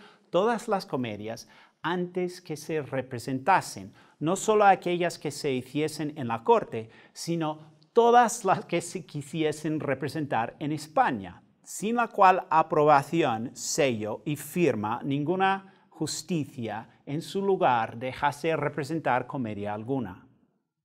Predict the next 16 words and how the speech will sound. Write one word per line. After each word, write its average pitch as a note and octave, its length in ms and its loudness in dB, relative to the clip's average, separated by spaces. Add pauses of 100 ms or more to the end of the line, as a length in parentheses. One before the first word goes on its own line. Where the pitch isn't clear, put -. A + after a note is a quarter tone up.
(380)
¿Podía E3 400 2
hablar D#3 360 2
Cervantes C#3 680 -4
en B2 140 -4
serio C3+ 560 -2
a D3 100 0
través C3+ 440 -6
del B2 320 -4
cura C3+ 340 0
acá? A#2+ 480 -2 (640)
Fijémonos A3 760 2
en D#3 200 0
que D#3 120 0
no D#3+ 140 0
se F#3 220 0
detiene C#3+ 500 -2